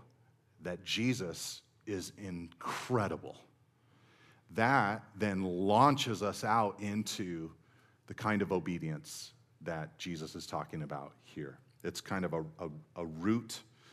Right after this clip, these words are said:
or a foundational element that must be present. We need to obey. So, uh, yeah, I don't know what more there is to say about that, except to just say, I think if we're honest,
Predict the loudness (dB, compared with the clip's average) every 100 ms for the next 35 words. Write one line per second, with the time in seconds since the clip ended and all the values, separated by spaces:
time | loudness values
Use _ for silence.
0 | -20 -8 -4 -4 -2 -2 0 -4 0 0
1 | 0 0 0 0 -2 -2 0 -2 -6 -8
2 | -6 -6 -6 -8 -14 -12 -10 -10 -14 -12
3 | -10 -10 -12 -12 -8 -6 -6 -8 -8 -8
4 | -8 -14 _ _ _ -20 -12 -10 -10 -14
5 | -20 _ _ -20 -20 -20 -20 -20 -20 -20
6 | -20 -20 -10 2 6 8 6 2 -2 -16
7 | _ _ _ _ _ _ _ -20 _ _
8 | -4 0 0 -2 -4 -10 -16 -20 -20 _
9 | _ _ _ -4 -4 -2 0 2 4 4
10 | 2 -2 -12 _ -2 2 2 2 2 0
11 | 0 -10 -6 -2 -2 -4 -4 -4 0 2
12 | 2 0 -4 -6 -4 -8 -4 -6 -2 0
13 | 0 -2 -10 -18 -6 0 4 6 6 6
14 | 4 0 -4 -10